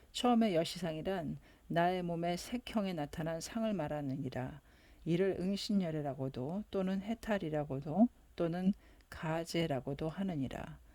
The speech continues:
다음에 여시성이란 나의 심성을 말하느니라. 이는 보신열애라고도 또는 반야라고도 또는 공제라고도 하느니라. 삼회는 여시체란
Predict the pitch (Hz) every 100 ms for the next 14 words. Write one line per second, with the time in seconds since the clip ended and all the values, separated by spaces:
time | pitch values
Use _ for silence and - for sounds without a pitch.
0 | - - - - 170 180 190 160 165 185
1 | 175 156 156 185 135 151 - - - 160
2 | 170 170 175 - 240 233 202 175 170 151
3 | 156 147 139 131 - 110 156 - - -
4 | - 175 185 175 185 170 190 160 147 147
5 | 135 135 139 123 135 196 - 190 185 185
6 | - 160 170 160 143 147 - - 131 -
7 | - - - 185 185 185 - 185 180 190
8 | 156 143 143 143 160 190 180 143 135 -
9 | 156 - - - - - - 214 214 208
10 | 208 156 165 - - 170 175 196 147